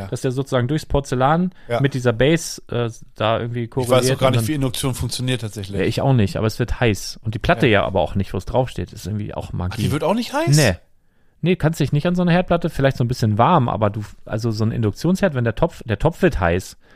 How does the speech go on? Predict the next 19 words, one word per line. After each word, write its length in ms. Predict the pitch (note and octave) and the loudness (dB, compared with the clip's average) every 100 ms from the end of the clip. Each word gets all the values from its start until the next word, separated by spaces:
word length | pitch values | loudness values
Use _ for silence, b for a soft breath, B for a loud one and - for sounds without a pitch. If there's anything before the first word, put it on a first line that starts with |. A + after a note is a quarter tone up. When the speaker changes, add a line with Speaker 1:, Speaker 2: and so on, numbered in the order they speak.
| b | b
Speaker 2:
aber 180 | - A#2 | 2 2
die 160 | A#2 G#2 | 4 2
Herdplatte, 600 | E3 - D3 A2 F#2 - | 2 0 0 0 -4 -6
es 140 | - | -12
ist 140 | A#2 - | -14 -16
völlig 420 | - C3 B2+ - - | -10 -4 -4 -4 -10
egal. 440 | - A2+ A2 E2+ G2 B B B | -8 -2 2 2 -2 B B B
Du 80 | |
machst 260 | B2+ C3+ - | 0 0 0
aus 460 | C3+ E3+ C4+ - - b b b | 2 4 2 -4 -16 b b b
und 60 | C3 | 0
dann 80 | |
kannst 160 | F#3 F#3 | 0 2
du 60 | F3 | 2
da 100 | E3 | 0
schon 180 | - | 0
drauf 200 | D#3+ D#3+ - | 0 0 0
fassen 300 | G2 - D#2 | -4 -6 -6
wieder. 220 | D#2 E2 | -6 -8